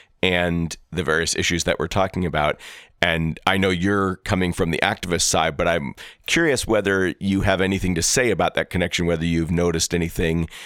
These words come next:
that either music has been effective in doing related to these issues, or even if that isn't the case,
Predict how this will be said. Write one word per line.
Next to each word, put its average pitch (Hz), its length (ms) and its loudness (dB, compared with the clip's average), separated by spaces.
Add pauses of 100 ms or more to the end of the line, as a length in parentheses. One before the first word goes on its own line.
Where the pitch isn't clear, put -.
(480)
that 85 400 0
either 92 400 2
music 87 360 0
has 85 180 0
been 76 180 -2
effective 110 560 -2
in 127 160 2
doing 131 300 0
related 127 320 0
to - 80 -4
these 117 180 0
issues, 120 380 0
or 110 640 2
even 117 440 0 (120)
if - 400 -4
that 131 200 4
isn't 92 200 -2
the 69 80 -4
case, 90 400 0